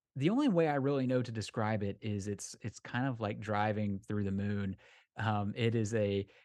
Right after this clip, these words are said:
mountainous, rocky landscape that was kinda left behind by a glacier. And if you leave the town of Lahinch and kinda work in a,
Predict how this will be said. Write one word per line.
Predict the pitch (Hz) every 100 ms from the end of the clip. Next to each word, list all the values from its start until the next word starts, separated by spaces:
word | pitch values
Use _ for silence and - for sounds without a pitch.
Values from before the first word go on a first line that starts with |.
| -
mountainous, | 110 123 143 - 139 123 113 -
rocky | 110 110 117 131 131 131 123
landscape | 120 117 113 110 - 113 110 -
that | 101
was | 95
kinda | 120 117
left | 101 107 113
behind | 107 117 113 110
by | 107 104
a | 98
glacier. | 113 110 110 - 107 101 - - _ _ -
And | 117 110 110 107 107
if | 117
you | 117 113
leave | 127 165 180 151
the |
town | - 135 135 135
of | 113
Lahinch | 107 - 139 123 - - _ _ _ _ _ _ _ _ _ -
and | 117 110
kinda | 135 147
work | 120 117 131 -
in | 131 117
a, | 113 107 104